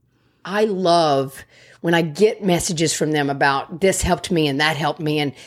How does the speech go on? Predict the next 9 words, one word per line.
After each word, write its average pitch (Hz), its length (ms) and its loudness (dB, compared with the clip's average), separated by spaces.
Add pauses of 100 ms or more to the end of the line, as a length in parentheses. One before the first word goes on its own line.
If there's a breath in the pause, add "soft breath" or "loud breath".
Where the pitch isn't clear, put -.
(140)
thank 202 260 2
you 190 140 2
for, 165 400 0
you 180 100 -4
know, 156 140 0
backing 170 400 -2
this 165 160 -2
up." 170 160 -2 (1300 loud breath)
I, - 120 -8